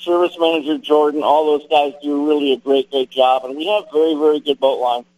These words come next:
that, uh, are real, have really stood the test of time.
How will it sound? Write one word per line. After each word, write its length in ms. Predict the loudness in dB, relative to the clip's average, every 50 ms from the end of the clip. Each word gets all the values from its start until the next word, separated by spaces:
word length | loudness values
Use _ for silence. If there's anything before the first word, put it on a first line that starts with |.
| _ _ 0
that, 300 | 0 0 0 -2 -2 0
uh, 240 | 0 2 2 0 -2 -6 -16 _ _ _ _ _ _ _ -4
are 380 | 0 0 2 2 2 0 0
real, 440 | -2 -2 -2 0 2 2 2 2 0
have 120 | -2 -4
really 300 | -4 -2 0 0 0 -2
stood 380 | -4 -8 -6 _ 2 2 2 2
the 60 | -2
test 300 | -6 -2 0 0 0 0 -4
of 120 | -10 -8 -4
time. 420 | 0 0 0 2 0 -2 -4 -8